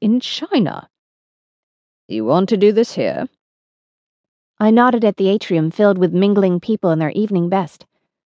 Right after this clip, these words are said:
Some were probably harmless. Many were Argent.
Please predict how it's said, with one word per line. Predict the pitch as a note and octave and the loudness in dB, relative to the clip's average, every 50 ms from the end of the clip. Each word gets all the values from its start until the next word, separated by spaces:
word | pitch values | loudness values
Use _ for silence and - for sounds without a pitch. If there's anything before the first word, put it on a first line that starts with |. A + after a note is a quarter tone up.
| _ _ _ _ - | _ _ _ _ -12
Some | - - A#4 C5+ C#5 | -6 -6 -4 -2 -2
were | G#4 | -2
probably | - - C4+ A3+ G3 F3 F3 E3 | 0 2 0 2 0 0 -2 -2
harmless. | D#3+ E3+ D#3 C#3+ D3+ D#3+ A3+ D#4 - - _ _ _ _ _ _ _ _ _ | -4 -4 -6 -6 -8 -8 -10 -10 -12 -16 _ _ _ _ _ _ _ _ _
Many | - G3 G#3 A#3 C4 C#4 B3+ | -4 -2 0 0 0 0 -2
were | G#3+ G3 G3 - | 0 -2 -2 -2
Argent. | A3+ A#3 C4 B3+ - D#3+ E3+ F3+ | -2 -2 -4 -4 -8 -14 -14 -16